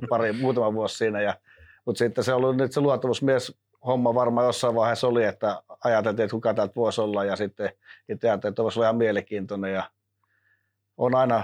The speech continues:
Speaker 2: halunnut jotenkin olla aktiivinen to-, työyhteisössä ja kaikissa tällaisissa näin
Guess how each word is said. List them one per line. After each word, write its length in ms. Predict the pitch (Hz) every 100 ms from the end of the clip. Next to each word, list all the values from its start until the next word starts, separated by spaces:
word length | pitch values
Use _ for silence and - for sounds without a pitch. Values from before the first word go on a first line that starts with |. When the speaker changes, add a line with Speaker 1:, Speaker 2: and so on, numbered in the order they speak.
| -
Speaker 2:
halunnut 380 | - 123 123 117
jotenkin 400 | 113 117 120 110 - _ -
olla 300 | 139 127 131
aktiivinen 480 | 127 - 120 117 113
to-, 260 | - 127 113 -
työyhteisössä 640 | 135 120 117 107 110 -
ja 100 | 120 113 165 139 _ _
kaikissa 400 | 131 120 113 -
tällaisissa 440 | 120 110 104 110 123
näin 220 | 107